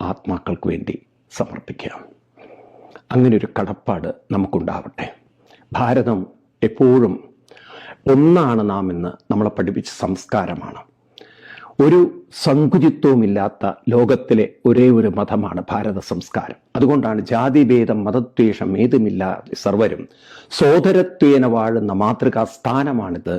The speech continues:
എന്ന് നമ്മളെ പഠിപ്പിച്ചിട്ടുള്ളത്. ലോകാ സമസ്ത സുഖിനോ ഭവന്തു എന്ന് നമ്മളെ പഠിപ്പി-, ഇവിടെ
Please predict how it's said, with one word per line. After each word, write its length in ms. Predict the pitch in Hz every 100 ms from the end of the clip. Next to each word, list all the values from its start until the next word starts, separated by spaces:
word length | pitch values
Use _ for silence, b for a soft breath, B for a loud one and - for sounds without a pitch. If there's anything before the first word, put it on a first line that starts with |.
| - -
എന്ന് 120 | 123
നമ്മളെ 200 | 98 92
പഠിപ്പിച്ചിട്ടുള്ളത്. 640 | - 85 87 - 78 - - B B B B 127
ലോകാ 520 | 131 170 165 165 151
സമസ്ത 720 | 147 139 143 135 - 135 127
സുഖിനോ 500 | - 127 135 143 127
ഭവന്തു 680 | 117 123 147 139 131 160 - _ b b _
എന്ന് 300 | 160 185 220 214 - -
നമ്മളെ 380 | 120 127 156 165 -
പഠിപ്പി-, 260 | 110 110 123
ഇവിടെ 360 | 113 107 -